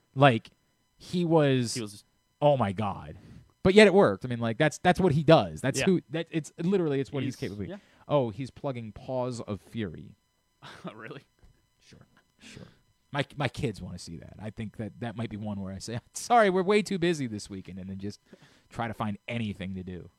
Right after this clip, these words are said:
Speaker 2: Keke
Speaker 1: Anything
Speaker 2: Palmer
Speaker 1: to
Speaker 2: as
Speaker 1: do.
Speaker 2: well on Jimmy Fallon. For
Speaker 1: Thank-,
Speaker 2: Nope.
Speaker 1: thanks. Oh, was that this week?
Speaker 2: I think,
Speaker 1: Is it
Speaker 2: I
Speaker 1: coming out
Speaker 2: believe it
Speaker 1: this
Speaker 2: is
Speaker 1: week?
Speaker 2: this
Speaker 1: Okay.
Speaker 2: Friday.
Speaker 1: All right,
Speaker 2: Yeah.
Speaker 1: cool. All right, thanks today to, uh, Tyler Locklear as well as to Joe Doyle. We'll get that up in the greatest hits section of the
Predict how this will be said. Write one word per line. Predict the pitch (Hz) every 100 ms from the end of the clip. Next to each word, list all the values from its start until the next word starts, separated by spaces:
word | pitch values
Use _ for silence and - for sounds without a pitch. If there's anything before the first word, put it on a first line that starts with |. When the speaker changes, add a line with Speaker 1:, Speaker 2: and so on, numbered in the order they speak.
| _
Speaker 2:
Keke | 165
Speaker 1:
Anything | 147
Speaker 2:
Palmer | 120 123 110
Speaker 1:
to |
Speaker 2:
as | 104
Speaker 1:
do. | 104
Speaker 2:
well | 95 90
on | 92
Jimmy | - -
Fallon. | - - - - _ _ - - - - _
For | 175
Speaker 1:
Thank-, | 202
Speaker 2:
Nope. | 165 - - - _ _
Speaker 1:
thanks. | 143 143 131 - _ _
Oh, | 135 156 131 110 117
was | 131
that | 143 196
this | 220
week? | 247 254
Speaker 2:
I | -
think, | 131
Speaker 1:
Is | -
it |
Speaker 2:
I |
Speaker 1:
coming | - 160
out |
Speaker 2:
believe | 139
it | 127
Speaker 1:
this |
Speaker 2:
is | 113
Speaker 1:
week? | -
Speaker 2:
this |
Speaker 1:
Okay. | 113 98
Speaker 2:
Friday. | 104 -
Speaker 1:
All | 135
right, | 101
Speaker 2:
Yeah. | 104
Speaker 1:
cool. | - - _ _ - - _ _ _ _ -
All |
right, | 165 151
thanks | 202 214 -
today | 202 196 180
to, | - 175 165 156
uh, | 147
Tyler | - 180 165
Locklear | 143 165 - 180 175 180 -
as | 139 127
well | 147 139
as | 123
to | 113
Joe | 131 123
Doyle. | 117 127
We'll | 131
get | 117
that | 98
up | 117 117
in |
the | 110
greatest | 110 98
hits | 135
section | - 123 127
of | 117
the | 107 104